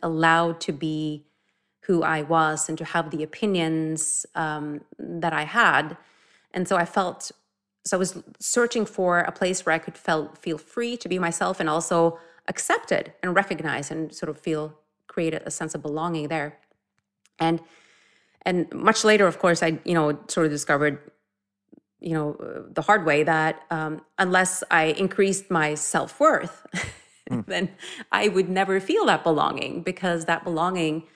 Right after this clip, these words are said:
Speaker 1: starts with, uh, with ourselves first. So however, you know, I, I use yoga a lot, you know, meditation, um, also learning to set boundaries and just by
Speaker 2: Hmm.
Speaker 1: little by little, um,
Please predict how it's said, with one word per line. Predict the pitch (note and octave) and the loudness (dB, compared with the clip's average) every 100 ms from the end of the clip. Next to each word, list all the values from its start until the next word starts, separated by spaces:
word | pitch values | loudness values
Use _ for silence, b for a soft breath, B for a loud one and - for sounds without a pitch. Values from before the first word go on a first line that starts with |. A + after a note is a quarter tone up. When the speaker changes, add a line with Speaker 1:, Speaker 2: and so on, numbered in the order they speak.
| b b b | b b b
Speaker 1:
starts | - E3+ D3+ D#3 - - _ _ _ | -2 2 4 2 -4 -10 _ _ _
with, | - D#3 D#3 D3+ D3 C#3+ D3 - | -6 -2 0 0 0 -4 -8 -14
uh, | - D3 C3+ C3 B2+ - _ _ - | -14 -12 -12 -16 -20 -20 _ _ -6
with | E3 | -4
ourselves | D#3 C#3 - G3 - - - | -4 -6 -2 -2 -4 -12 -8
first. | - - - - - _ b b b b | -6 -4 -6 -10 -12 _ b b b b
So | - A3+ G3+ | 0 2 2
however, | - A3+ - G#3+ A3 C4 B3+ | 2 4 6 4 4 4 4
you | - G#3 | 2 4
know, | G3+ | 6
I, | G#3+ B3 B3+ - | 6 4 0 2
I | G#3+ | 2
use | A3 F#3 F3+ - - | 2 -2 -4 -4 2
yoga | E3 F3 F3 | 2 4 4
a | |
lot, | E3 E3 E3 | 6 4 4
you | E3+ | 0
know, | D#3+ | -2
meditation, | D#3+ E3 E3 F3+ - F3 E3+ F3 F3 - | 0 -2 -2 -4 -4 -2 0 -2 -2 -4
um, | D#3 D#3 D#3 D#3 D#3+ _ _ _ _ _ _ _ _ _ _ - - A#3 | -4 -4 -6 -6 -10 _ _ _ _ _ _ _ _ _ _ -20 -4 0
also | A#3+ B3 | 0 0
learning | F3+ F#3 G3 | 2 2 0
to | F3+ | -2
set | E3+ C3 | -4 -4
boundaries | D3+ C#3+ D#3 F3+ F3 F3 D#3 | -4 -2 -2 -2 -2 -4 -4
and | E3 | -4
just | F3 - | -2 -2
by | F3 D3+ | -2 -2
Speaker 2:
Hmm. | |
Speaker 1:
little | D#3 F3 F#3 | -2 -2 0
by | E3+ | 0
little, | D#3 D3+ D#3+ E3+ E3+ - | 0 0 2 2 2 -2
um, | D3+ C#3+ C#3 C#3 | -6 -4 -6 -8